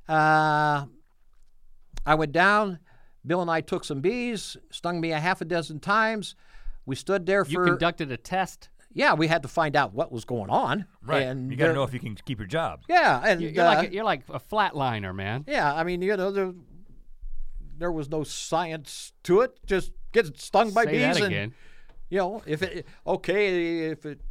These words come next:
Speaker 1: if you keel over, I'll put you in the truck, take you to the hospital again. But, uh, nothing happened, and we <laughs> looked at each other. I said, "I'll get my bee suit, let's go to work." And that's been it. <laughs>
Speaker 3: Really? And what's the worst incident since then?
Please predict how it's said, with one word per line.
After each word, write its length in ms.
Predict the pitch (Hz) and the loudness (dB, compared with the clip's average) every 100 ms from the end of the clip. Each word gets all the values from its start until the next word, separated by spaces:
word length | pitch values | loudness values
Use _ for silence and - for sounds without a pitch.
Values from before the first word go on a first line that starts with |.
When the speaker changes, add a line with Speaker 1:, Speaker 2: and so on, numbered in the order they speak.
| - - | -10 -10
Speaker 1:
if 180 | 156 | -8
you 120 | 143 - _ _ - | -8 -10 _ _ -6
keel 280 | 233 233 | 0 2
over, 380 | 214 226 214 226 | 6 6 4 2
I'll 80 | 147 | 2
put 240 | 220 208 | 2 2
you 20 | 185 | 2
in 60 | |
the 100 | 170 | -2
truck, 340 | - 262 262 - | 0 0 0 2
take 200 | 220 214 | 2 2
you 60 | |
to 60 | 202 | 0
the 120 | 190 | 2
hospital 420 | 240 220 180 151 | 2 2 0 0
again. 300 | 127 117 107 - - - - - - | 0 -2 -6 -8 -14 -16 -18 -6 2
But, 260 | 147 - | 2 4
uh, 220 | 160 143 127 | 4 4 2
nothing 280 | 135 151 156 | -2 -2 -2
happened, 460 | 151 196 220 226 180 | 0 2 2 -2 -4
and 360 | 185 170 165 160 | -2 -2 0 2
we 260 | 160 175 | 2 0
<laughs> 40 | - | -2
looked 180 | 175 175 | -2 0
at 60 | |
each 180 | 175 170 | 0 0
other. 180 | 202 185 | 0 0
I 60 | |
said, 160 | 147 156 | -2 -2
"I'll 80 | 139 | -2
get 160 | 165 | -2
my 80 | 147 | -4
bee 200 | 127 170 | -2 -2
suit, 220 | - 156 | -2 -6
let's 180 | 117 131 | -4 -6
go 120 | 151 | -6
to 60 | 147 | -4
work." 280 | 165 185 - | -4 -6 -6
And 180 | 143 151 | -6 -2
that's 260 | 165 160 - | 0 0 2
been 200 | 185 202 | 4 4
it. 240 | - - | 0 -2
<laughs> 60 | - - 226 | -6 -8 -6
Speaker 3:
Really? 240 | 175 220 123 | -2 -2 -4
And 100 | 139 | -6
what's 160 | 180 | -6
the 80 | 139 | -6
worst 300 | 131 135 - | -6 -8 -10
incident 420 | 123 117 110 95 | -12 -10 -8 -10
since 220 | 107 87 | -10 -12
then? 320 | 98 113 73 | -10 -10 -12